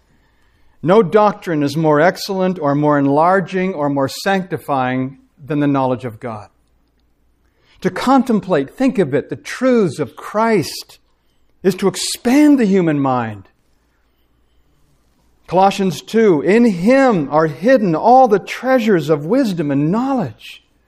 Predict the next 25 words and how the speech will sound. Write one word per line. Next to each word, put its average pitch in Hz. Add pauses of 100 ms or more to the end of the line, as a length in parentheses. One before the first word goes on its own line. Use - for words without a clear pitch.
(1800)
And 247
as 196
knowledge 220
of 185
Jesus 214
increases 214
within 185
us, 180
understanding 185
is 139
deepened, 185 (220)
faith 180
is 143
strengthened, 233
joy 196
is 156
heightened, 240 (920)
and 113
the 107
hope 160
of 147
heaven 151
is 139
more 135
certain. 123